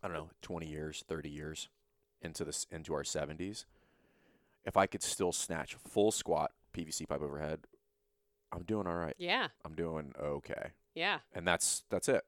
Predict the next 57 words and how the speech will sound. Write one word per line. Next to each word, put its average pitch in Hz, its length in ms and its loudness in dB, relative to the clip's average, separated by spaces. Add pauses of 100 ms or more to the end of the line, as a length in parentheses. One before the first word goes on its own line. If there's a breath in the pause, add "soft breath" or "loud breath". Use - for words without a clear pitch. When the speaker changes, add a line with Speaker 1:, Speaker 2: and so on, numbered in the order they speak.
Speaker 1:
That's, - 180 -4
Speaker 2:
I'd 180 100 -2
Speaker 1:
that's 175 120 2
the 156 80 0
Speaker 2:
say 87 60 2
Speaker 1:
only 87 140 0
metric. - 360 -2 (100)
Yeah. 80 160 -6 (100)
Speaker 2:
better 160 280 -2
than 156 140 -8
a 143 40 -8
majority 107 520 -12
for - 160 -20
sure. - 420 -10
Speaker 1:
One, 76 200 -2
and 69 200 -16 (320)
we 71 120 -14
can - 100 -18
talk 69 160 -12
about 71 140 -10
that. - 160 -8
You're 80 160 -8
the 78 80 -8
doctor, 76 400 -10
Speaker 2:
<laughs> - 160 -2
Speaker 1:
so. - 160 -4 (760 loud breath)
Um, 87 300 6 (140)
but 151 240 12 (200)
<laughs> - 280 -4
welcome 127 240 10
back 113 140 8
to - 60 -4
the 95 60 -6
CrossFit - 400 4
Life 95 180 -8
podcast, 85 460 2
everybody. 82 360 -2
We 85 120 0
talk 82 200 2
about 80 160 0
the - 40 -20
pursuit 87 460 -2
of 90 240 10
health 87 280 4 (320 loud breath)
and 98 100 4
happiness 110 420 8
via 101 420 10 (160)
CrossFit 80 460 2 (100)
and 78 100 -8
the 78 60 -4
affiliate 80 400 0
every 78 140 -4
day. 78 180 0
I'm 85 140 -4
here 92 200 4
with, 82 380 2
uh, 78 480 2